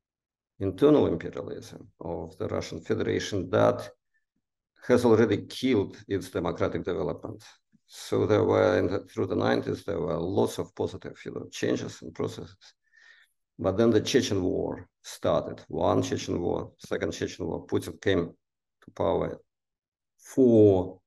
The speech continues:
running these wars. And, uh, you know, we, we know, know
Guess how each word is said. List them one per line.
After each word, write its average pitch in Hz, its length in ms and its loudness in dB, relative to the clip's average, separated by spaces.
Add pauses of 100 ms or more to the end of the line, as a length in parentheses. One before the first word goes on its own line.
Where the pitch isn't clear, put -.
(100)
running 87 460 -2
these 85 240 -6
wars. 101 560 0 (1700)
And, 110 360 4
uh, 107 420 6
you 110 80 0
know, 85 340 0
we, 92 240 -4
we 95 400 -4
know, 90 320 -4
know 95 460 -2